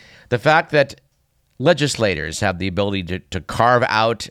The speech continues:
their own districts and make them safe for their reelection is one of the reasons we have political gridlock in this country and in this state. Apparently, this case is gonna hinge on some of the wording in the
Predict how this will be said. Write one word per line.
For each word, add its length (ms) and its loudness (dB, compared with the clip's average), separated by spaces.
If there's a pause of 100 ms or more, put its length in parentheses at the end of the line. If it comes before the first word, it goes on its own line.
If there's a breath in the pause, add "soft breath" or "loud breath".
(160)
their 320 -4
own 400 -4
districts 480 -6
and 80 -4
make 180 -4
them 140 -4
safe 380 0
for 260 -12
their 140 -2
reelection 720 -4
is 260 -6
one 140 -2
of 60 -4
the 80 -2
reasons 480 -4
we 380 -4 (280 loud breath)
have 540 -4 (420 loud breath)
political 360 -4
gridlock 500 -2
in 80 -4
this 140 -4
country 460 -2 (720 loud breath)
and 300 0
in 140 -2
this 140 -4
state. 500 -2 (600 soft breath)
Apparently, 320 0
this 120 -4
case 200 -2
is 120 -4
gonna 200 0
hinge 440 -2
on 180 0
some 220 -2
of 80 -2
the 80 0
wording 420 -2
in 160 -8
the 60 -6